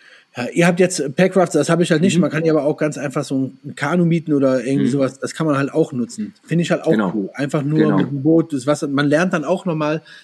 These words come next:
Speaker 1: das, weil das, das sieht man nie. Das siehst du nie, wenn du wanderst. Von dieser, äh, Perspektive, ähm, äh,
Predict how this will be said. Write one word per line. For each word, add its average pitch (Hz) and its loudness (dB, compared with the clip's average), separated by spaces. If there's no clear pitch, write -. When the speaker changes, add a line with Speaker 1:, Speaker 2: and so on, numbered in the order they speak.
Speaker 1:
das, 180 -2
weil 151 2
das, 151 -2
das 139 -6
sieht 214 0
man 165 2
nie. 190 2
Das 127 -4
siehst 175 -2
du 160 0
nie, 160 2
wenn 123 0
du 117 -2
wanderst. 127 -4
Von 139 -6
dieser, 160 2
äh, 127 -6
Perspektive, 123 -4
ähm, 104 -4
äh, 104 -10